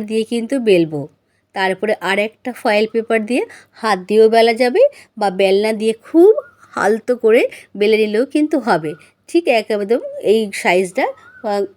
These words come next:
গোল সাইজটা হবে। দিয়ে তারপরে যে আমরা মশলাটা তৈরি করলাম আলু স-, সবজির, সেই মশলাটা একদম সে মানে চৌকো শেপও দিতে পারো বা রেক্ট্যাঙ্গেল শেপও দিতে পারো, যে কোনো ইচ্ছা হয়।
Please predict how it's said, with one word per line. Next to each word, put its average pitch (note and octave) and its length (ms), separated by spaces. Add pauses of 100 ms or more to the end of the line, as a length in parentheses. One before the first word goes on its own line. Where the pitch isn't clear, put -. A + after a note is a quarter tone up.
(180)
গোল F#3+ 220
সাইজটা F#3+ 440
হবে। G#3 240 (400)
দিয়ে G3 200
তারপরে F#3 520 (380)
যে G#3 140
আমরা F#3 240
মশলাটা F#3 580
তৈরি A3+ 260
করলাম G#3+ 340 (300)
আলু F#3 340 (340)
স-, G3 300 (120)
সবজির, F#3+ 460 (260)
সেই A#3+ 260
মশলাটা G3+ 640 (360)
একদম G3+ 360 (100)
সে - 240
মানে G3+ 280
চৌকো A3 380
শেপও B3+ 300
দিতে C4 240
পারো C4 220 (320)
বা A#3 140
রেক্ট্যাঙ্গেল G#3 500
শেপও G3+ 320
দিতে F3+ 280
পারো, D3+ 240 (340)
যে G3 120
কোনো G3+ 240
ইচ্ছা F3 260
হয়। C#3 140